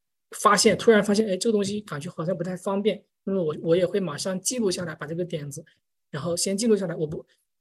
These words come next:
就是说我不会立马去做，我会把，先把它记录到我的点子库里面。然后的话，我会慢慢的就是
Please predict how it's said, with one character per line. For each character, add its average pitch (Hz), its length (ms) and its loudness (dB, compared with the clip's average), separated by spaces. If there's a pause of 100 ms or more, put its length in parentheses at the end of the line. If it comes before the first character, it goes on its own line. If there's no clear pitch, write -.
就 233 120 0
是 226 40 2
说 226 100 10
我 180 120 4
不 165 120 -8
会 208 140 0
立 233 160 4
马 175 120 -2
去 - 140 -8
做， 185 220 4
我 160 80 -10
会 175 60 -4
把， 175 120 -8
先 190 200 -2
把 156 100 -6
它 160 140 -6
记 226 240 -2
录 208 120 2
到 202 140 0
我 156 80 0
的 160 100 -2
点 147 280 -8
子 156 180 -8
库 180 200 -2
里 156 100 -2
面。 160 180 -10 (460)
然 165 160 -2
后 202 120 4
的 185 120 2
话， 196 140 -2
我 156 100 2
会 190 140 -4
慢 214 180 0
慢 208 120 2
的 175 120 0
就 185 120 -4
是 165 300 -2